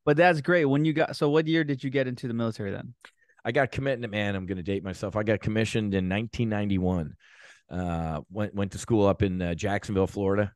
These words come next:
Speaker 2: Went to Jacksonville University. Met my beautiful bride. We still, we're still married, man, and still knocking it out of the park. So yeah, nineteen ninety-one, graduated from, uh, college, and I got commissioned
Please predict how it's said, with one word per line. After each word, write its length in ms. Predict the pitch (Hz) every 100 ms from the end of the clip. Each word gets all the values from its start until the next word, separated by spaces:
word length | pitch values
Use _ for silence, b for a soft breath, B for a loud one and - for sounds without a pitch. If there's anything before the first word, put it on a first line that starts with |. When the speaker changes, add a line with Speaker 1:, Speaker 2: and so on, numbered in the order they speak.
| -
Speaker 2:
Went 180 | 87 87
to 60 |
Jacksonville 540 | 82 90 92 - 90 92
University. 680 | 92 85 90 - 95 98 92
Met 200 | 95 95
my 220 | 87 71 - _
beautiful 320 | 107 101 -
bride. 420 | 87 98 101 107 104 - _
We 160 | 87
still, 380 | 87 - 98 90 90
we're 160 | 101 92
still 200 | - 110
married, 380 | 110 117 117 110
man, 260 | 117 117
and 100 | 104
still 200 | - 113
knocking 300 | 104 104 110
it 60 | 104
out 100 | 101
of 60 |
the 40 | 85
park. 220 | 104 87
So 160 | - 101
yeah, 300 | 110 104 85 b b -
nineteen 320 | 110 110 117
ninety-one, 640 | 113 110 107 110 113 110 -
graduated 540 | 101 101 101 98 95
from, 240 | - 95 90
uh, 140 | 85
college, 360 | - 101 101 98
and 60 |
I 60 | 95
got 160 | 87 -
commissioned 500 | 95 92 101 92